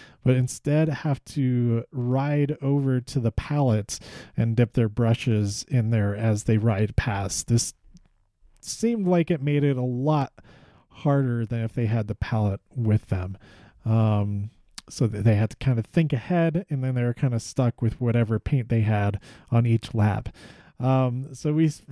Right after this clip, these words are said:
<laughs> we see Sakun's, uh, brown Demogorgon blob with three legs, um, and Leonor, she paints the butt, tail, and hind legs of the horse. She claimed that she was, uh,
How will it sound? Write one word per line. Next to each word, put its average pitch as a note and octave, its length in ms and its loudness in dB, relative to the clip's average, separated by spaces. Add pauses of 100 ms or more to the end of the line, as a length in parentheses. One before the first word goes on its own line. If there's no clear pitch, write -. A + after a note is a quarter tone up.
<laughs> - 180 -16
we D3+ 100 4
see G#3 220 0
Sakun's, E3 600 0 (400)
uh, B2 520 2
brown C#3 760 -2
Demogorgon C3+ 920 0
blob A#2 720 0 (120)
with A#2 360 -2 (120)
three C#3+ 380 -2
legs, A2+ 580 -2 (460)
um, A2+ 460 2
and A#2 180 -2
Leonor, B2 540 0 (400)
she C3 400 0
paints C3 500 -2
the A#2 220 -2
butt, C#3 540 -2 (100)
tail, D3+ 440 0
and B2+ 160 -4
hind C#3 440 -4
legs A#2 760 -2
of A#2 160 0
the A2+ 100 2
horse. G#2 600 -2 (160)
She - 180 -2
claimed A2+ 320 2
that G#2 140 0
she - 180 -2
was, A2 300 0
uh, G#2 400 2